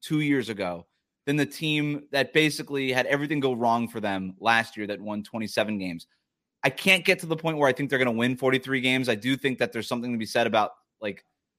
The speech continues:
how do you, like, that the hangover after a season like last and, and just the fact that there hasn't really been a talent in, like, more talent added to this group in a real way. Again, we'll see what Brandon Miller looks like as a rookie, but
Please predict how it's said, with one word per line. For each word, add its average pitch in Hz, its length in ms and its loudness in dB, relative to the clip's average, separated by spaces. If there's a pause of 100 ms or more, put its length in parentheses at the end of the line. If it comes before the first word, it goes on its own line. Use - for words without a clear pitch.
(920)
how 131 240 4
do 139 80 6
you, 139 160 2
like, 127 220 2
that 113 120 0
the 107 80 0
hangover 127 560 6
after 127 300 8
a 123 60 2
season 131 420 -2
like 123 180 -2
last 123 500 4
and, 113 220 -4
and 110 140 -6
just 113 160 -8
the 110 80 -10
fact 113 240 2
that 110 160 -2
there 104 140 0
hasn't 107 380 2
really 113 220 0
been 113 180 0
a 113 60 0
talent 113 480 -2 (420)
in, 127 260 -4 (100)
like, 110 240 -6 (340)
more 131 280 6
talent 123 360 2
added 113 320 4
to 120 100 -6
this 113 220 -4
group 120 300 -4
in 117 60 0
a 110 60 0
real 113 340 2
way. 110 240 4
Again, 110 240 0
we'll 107 100 -2
see - 160 -6
what 110 140 0
Brandon 110 240 -2
Miller 107 200 2
looks 101 240 -4
like 117 160 0
as 107 140 0
a 95 60 -10
rookie, 110 340 -8
but 104 280 -4